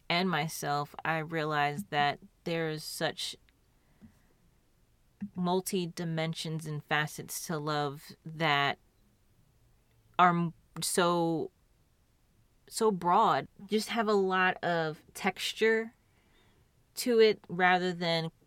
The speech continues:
how I thought of it, which is, be, to be honest, is like the Disney, oh, you meet the person and then everything is all hunky-dory and flowery after you meet the person and things are great and it's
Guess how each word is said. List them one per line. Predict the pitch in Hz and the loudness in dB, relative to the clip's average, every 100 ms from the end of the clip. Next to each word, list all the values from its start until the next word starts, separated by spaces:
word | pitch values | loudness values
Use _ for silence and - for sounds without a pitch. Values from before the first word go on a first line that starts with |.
| 175 | -12
how | - 208 185 | -4 0 2
I | 156 | 2
thought | 160 - 165 151 - | 0 0 2 2 0
of | 147 | -4
it, | 151 127 - - | -2 -2 -4 -10
which | 156 156 - | -6 -6 -6
is, | 160 147 147 - - _ _ _ _ - 156 | -8 -8 -8 -10 -14 _ _ _ _ -16 -6
be, | 175 - - | -6 -6 -4
to | 190 | -2
be | 175 | 2
honest, | 127 160 143 160 - - _ - | 2 2 -2 -8 -12 -16 _ -6
is | 165 156 151 - | -4 -4 -8 -8
like | 160 - | -8 -6
the | 156 | -6
Disney, | 143 160 156 151 147 139 143 _ _ _ _ _ _ _ _ _ _ | -2 -2 -2 -4 -4 -6 -8 _ _ _ _ _ _ _ _ _ _
oh, | - 180 | 2 2
you | 165 | 2
meet | 156 156 - | 0 -2 -4
the | |
person | - 165 156 - 151 156 | 0 2 2 0 -2 -2
and | 147 147 | -4 -2
then | 147 147 | -2 -2
everything | 147 147 151 147 143 | -2 -4 -6 -8 -6
is | 143 143 | -6 -4
all | 139 139 139 135 | -2 0 0 -4
hunky-dory | 160 147 - 139 139 135 135 | -8 -10 -8 -6 -4 -4 -6
and | 139 | -8
flowery | - 143 135 135 135 | -4 -2 -2 -2 -4
after | 135 131 - 131 | -4 -4 -6 -8
you | 131 127 | -8 -10
meet | 127 | -10
the | 131 | -12
person | - 131 143 - 135 | -8 -8 -8 -10 -12
and | 135 135 | -12 -12
things | 139 143 | -10 -10
are | 151 | -6
great | 185 165 - | -2 -2 -4
and | 143 | -12
it's | 139 - - | -12 -14 -18